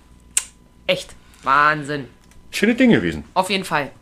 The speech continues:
Speaker 1: Rico.
Speaker 2: Mhm. Was kommt denn jetzt wieder?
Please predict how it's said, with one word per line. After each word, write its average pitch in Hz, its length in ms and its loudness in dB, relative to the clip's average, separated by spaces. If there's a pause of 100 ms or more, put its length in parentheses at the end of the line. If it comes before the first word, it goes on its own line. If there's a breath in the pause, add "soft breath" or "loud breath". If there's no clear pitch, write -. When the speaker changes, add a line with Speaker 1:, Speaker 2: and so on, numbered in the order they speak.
(1600 soft breath)
Speaker 1:
Rico. 160 380 0 (220)
Speaker 2:
Mhm. 78 440 0 (1200 loud breath)
Was 107 80 -8
kommt 104 140 0
denn 110 80 4
jetzt 107 120 0
wieder? 82 220 -2